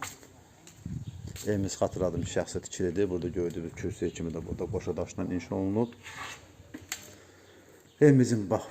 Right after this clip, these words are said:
bura giriş hissəsidir. Sol tərəfdə, bax, belə bir otaq mövcuddur burada. Hə, yeri tam etlə döşənmədir. Daha doğrusu, e, tam et dedikdə, qranit metalanla döşənmədir. Burada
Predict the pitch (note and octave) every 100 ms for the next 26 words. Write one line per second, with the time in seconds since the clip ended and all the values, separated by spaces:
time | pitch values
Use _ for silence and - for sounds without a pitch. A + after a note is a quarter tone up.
0 | - G#2 - - G2+ F#2 - G2+ G#2 A#2
1 | C3+ - - - - B2+ A2+ G#2 F2+ -
2 | F#2+ - - - - _ _ - - -
3 | - _ _ _ _ _ G2+ - - F#2+
4 | F#2 F2 - - - - _ _ _ _
5 | - - _ _ _ _ _ - F#2+ F#2
6 | F#2+ F#2 G#2 - A2 G#2 A2 A#2 C#3 C#3
7 | - - - - - _ G#2 - G2+ F2+
8 | E2+ - F#2 E2 - - - F#2 F2+ F2+
9 | G#2+ C3+ C3+ - - - G2 F#2 F2+ F2+
10 | F2 - F#2 - F#2 F2+ - F2+ - A#2+
11 | - F#2 F2 - - - - F2 E2+ D#2+
12 | F#2 F2+ F2+ F#2+ F#2+ F2 E2+